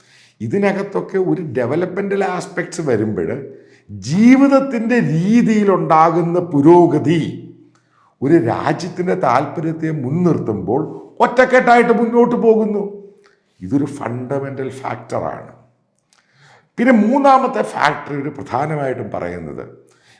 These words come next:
ഗ്ലോബലായിട്ട് വന്നിരിക്കുന്ന ഒരു ഇസ്ലാമിക് ജിഹാദ്. അപ്പോൾ അതിനെ ഇന്ത്യയിൽ വ്യക്തമായിട്ടും ന്യൂട്രലൈസ് ചെയ്യുവാൻ ഒരു ഭരണാധികാരി ഉള്ളത്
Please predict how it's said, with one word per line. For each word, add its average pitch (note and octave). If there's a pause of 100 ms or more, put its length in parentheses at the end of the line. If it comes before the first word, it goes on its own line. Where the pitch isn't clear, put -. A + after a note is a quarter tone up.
ഗ്ലോബലായിട്ട് E3
വന്നിരിക്കുന്ന B2+ (120)
ഒരു A#2+ (100)
ഇസ്ലാമിക് D3
ജിഹാദ്. G2 (920)
അപ്പോൾ F3 (220)
അതിനെ A#3+ (300)
ഇന്ത്യയിൽ F3 (920)
വ്യക്തമായിട്ടും G#3 (240)
ന്യൂട്രലൈസ് A#3 (100)
ചെയ്യുവാൻ B2+ (560)
ഒരു G#3+ (120)
ഭരണാധികാരി F#3 (100)
ഉള്ളത് F3+